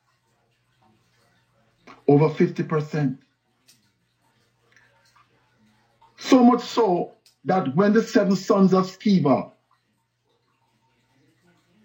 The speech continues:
tried to cast out the demon from the man, the demon said, "Jesus I know,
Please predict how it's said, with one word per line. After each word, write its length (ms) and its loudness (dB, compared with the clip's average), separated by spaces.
tried 320 0
to 100 -2
cast 500 -4
out 140 0
the 80 -2
demon 640 2
from 180 -4
the 80 2
man, 520 -2
the 80 -4
demon 600 2
said, 500 -4
"Jesus 720 0
I 160 -2
know, 440 -2